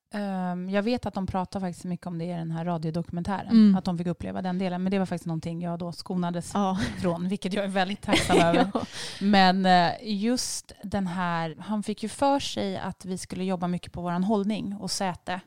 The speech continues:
Speaker 1: och vara liksom, ja, vara ett med hästen och komma ner i sadeln. Och då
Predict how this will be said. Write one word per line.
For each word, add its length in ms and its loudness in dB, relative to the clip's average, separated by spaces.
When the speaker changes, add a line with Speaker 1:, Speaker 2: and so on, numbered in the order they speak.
Speaker 1:
och 60 -12
vara 200 0
liksom, 480 -8
ja, 160 -4
vara 200 -4
ett 260 -6
med 100 -2
hästen 400 -8
och 60 -10
komma 200 -4
ner 220 -2
i 60 -6
sadeln. 600 -4
Och 380 -8
då 360 2